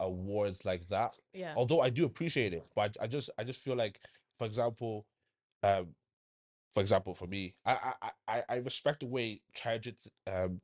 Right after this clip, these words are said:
Speaker 1: t-, uh, handle, handle, I guess, handled the, their night and Dongo ha-, handled his night.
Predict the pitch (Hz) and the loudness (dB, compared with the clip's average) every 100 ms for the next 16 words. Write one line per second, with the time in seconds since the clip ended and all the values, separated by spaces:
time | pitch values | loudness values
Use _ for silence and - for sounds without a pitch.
0 | - - - _ - 90 - 107 110 110 | -6 -6 -8 _ -2 2 4 4 2 -6
1 | 107 - - 104 104 104 101 82 - _ | -6 -8 -6 -6 -4 -6 -6 -8 -14 _
2 | _ _ _ _ _ _ _ _ - 110 | _ _ _ _ _ _ _ _ -2 2
3 | 104 - 104 107 87 - 95 87 92 92 | 2 2 0 -4 -10 -14 -14 -10 -8 -6
4 | 92 98 95 90 82 80 98 98 101 87 | -4 -6 -6 -8 -10 -8 -6 -4 -6 -4
5 | 98 - 95 90 90 95 90 92 | -6 -6 -8 -8 -10 -8 -6 -6